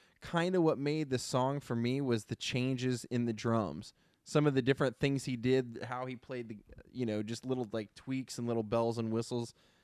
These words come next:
the way he used, changed things up, the little cowbell, that are now, like, signature things people put in there as an homage to, to, like, the Guns N' Roses sound.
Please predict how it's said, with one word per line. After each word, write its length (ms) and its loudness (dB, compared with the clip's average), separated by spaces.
the 80 6
way 200 4
he 100 -8
used, 320 -2
changed 340 -4
things 220 -2
up, 160 0
the 80 -2
little 260 0
cowbell, 720 2
that 120 8
are 80 8
now, 300 8
like, 280 2
signature 680 0
things 460 -2
people 320 -4
put 220 2
in 200 0
there 300 -2
as 160 2
an 120 0
homage 680 0
to, 180 -6
to, 140 -4
like, 200 -6
the 60 -14
Guns 280 -2
N' 80 -2
Roses 380 -4
sound. 440 -14